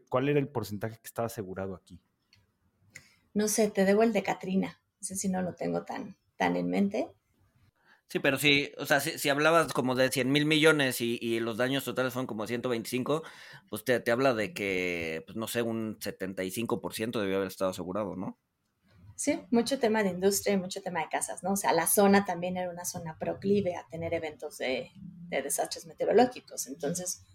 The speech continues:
Speaker 2: bueno, el nivel de conciencia es muy diferente en las costas, ¿no?
Speaker 3: Sí, claro. Pero aún así, o sea, aún así, este, eh, teniendo reaseguros y diversificando el riesgo, o sea, hay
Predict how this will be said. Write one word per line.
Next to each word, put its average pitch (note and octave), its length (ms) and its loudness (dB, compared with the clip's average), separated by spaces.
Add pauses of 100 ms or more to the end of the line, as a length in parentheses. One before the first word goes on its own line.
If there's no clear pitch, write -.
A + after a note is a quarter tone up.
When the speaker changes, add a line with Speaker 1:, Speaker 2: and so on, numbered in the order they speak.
(360)
Speaker 2:
bueno, E3+ 180 -4
el E3+ 100 -4
nivel G3 220 6
de B3 100 6
conciencia G3 480 0
es G3 100 -2
muy F#3+ 100 2
diferente D#3 500 -6
en F#3 80 -2
las - 160 -4
costas, - 440 -12
¿no? C4 140 -8 (440)
Speaker 3:
Sí, B2+ 120 -8
claro. A2+ 300 -8 (440)
Pero E3 240 10
aún A3+ 260 10
así, B3 640 0 (140)
o B2+ 100 -10
sea, C#3+ 120 4
aún D3+ 340 6
así, E3 540 2
este, A#2 1200 0 (480)
eh, G2 560 -4
teniendo D3 400 6
reaseguros C3+ 720 4
y B2 80 -2
diversificando A2+ 640 -2
el C3 80 -2
riesgo, C3+ 300 2
o - 300 -10
sea, - 200 0
hay D3+ 480 8